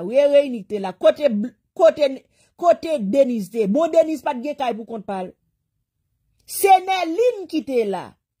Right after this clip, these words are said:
Kounye a, Nèlin vin ede l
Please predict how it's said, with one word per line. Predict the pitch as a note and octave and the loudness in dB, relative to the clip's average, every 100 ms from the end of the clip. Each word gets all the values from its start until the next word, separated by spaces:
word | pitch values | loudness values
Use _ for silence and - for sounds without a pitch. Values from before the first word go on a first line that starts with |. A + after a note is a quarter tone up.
| _ _ _ _ _ _ _ _ _ - | _ _ _ _ _ _ _ _ _ 4
Kounye | F#4 F4+ D#4+ | 6 6 2
a, | C#4 | 0
Nèlin | C#4+ C#4 C4+ F#4 F#4 A#3+ | 0 0 2 0 0 -2
vin | C4 C#4+ | -2 0
ede | C#4 G#3+ D3+ D#4+ G4 | 2 0 0 -2 2
l | C#4+ | 2